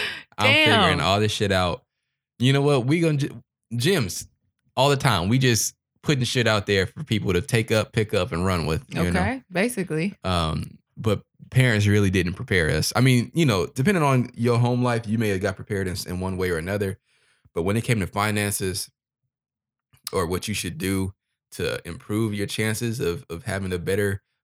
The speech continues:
Speaker 1: financial future, uh, yeah, it re-, it really wasn't apparent. And I mean, it's, it's no fault of their own because, you know, our parents' parents didn't teach them shit. You know, it's really a, just all survival.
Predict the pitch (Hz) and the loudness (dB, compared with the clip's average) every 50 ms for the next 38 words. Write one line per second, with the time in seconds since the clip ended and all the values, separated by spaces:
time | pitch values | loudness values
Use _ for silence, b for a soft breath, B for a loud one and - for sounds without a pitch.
0 | _ _ - 101 98 95 101 110 107 - 110 104 - - 131 131 131 - 147 143 | _ _ -6 -4 -4 -2 -4 -4 -4 -6 -8 -8 -4 -4 -2 -2 -2 -2 -4 -2
1 | 135 131 131 - _ _ _ _ _ _ _ _ - 90 92 87 82 80 80 151 | -2 -4 -6 -8 _ _ _ _ _ _ _ _ -6 -4 -4 -2 -2 -4 -4 -6
2 | 156 - _ _ _ _ _ _ _ _ _ _ _ _ _ _ _ _ - 107 | -10 -14 _ _ _ _ _ _ _ _ _ _ _ _ _ _ _ _ -6 -4
3 | 117 104 - 156 - _ _ _ - 92 98 101 - - 101 98 104 107 107 107 | -2 -2 -4 -6 -10 _ _ _ -10 -6 -6 -4 -4 -4 -4 -2 -2 -2 0 0
4 | 104 107 104 104 107 - 107 - - 107 104 98 - - - 98 104 113 117 113 | 0 -2 -2 -2 -4 -8 -8 -8 -6 -6 -6 -6 -8 -8 -6 -4 -2 -2 -2 -2
5 | 113 104 - - 117 120 - - - _ _ _ _ _ _ _ _ _ - 117 | -4 -4 -4 -4 -4 -2 -2 -4 -8 _ _ _ _ _ _ _ _ _ -4 0
6 | 131 135 147 143 135 - 143 135 131 120 104 101 101 104 110 120 113 107 98 98 | 2 2 2 2 0 2 2 2 2 2 0 0 -2 -2 -2 -2 -2 -2 -4 -6
7 | 95 - 104 104 95 - - - 101 87 - - - 82 95 92 - 92 85 87 | -6 -8 -10 -10 -10 -12 -10 -10 -8 -8 -6 -4 -4 -4 -4 -4 -6 -6 -6 -6
8 | 87 - - - - 90 87 87 85 87 - - - 90 78 85 - - 90 - | -8 -10 -12 -10 -8 -8 -6 -6 -8 -10 -12 -12 -12 -10 -10 -10 -10 -10 -10 -8
9 | - 82 82 92 - - 85 85 - - _ _ _ _ _ _ _ _ _ 90 | -8 -8 -10 -10 -8 -6 -6 -6 -6 -8 _ _ _ _ _ _ _ _ _ -14
10 | 87 82 80 80 80 78 76 87 90 - - - - 95 92 95 90 85 80 78 | -12 -10 -10 -10 -8 -6 -6 -6 -6 -8 -10 -14 -12 -8 -6 -4 -2 -2 -2 -4
11 | 78 - _ _ _ _ _ _ _ _ _ _ _ _ _ _ - - 85 - | -6 -8 _ _ _ _ _ _ _ _ _ _ _ _ _ _ -6 -4 -4 -4
12 | - - 87 78 - - 82 78 76 80 87 80 78 80 80 90 | -4 -4 -4 -4 -4 -4 -4 -4 -2 -2 -2 -2 -2 -4 -6 -6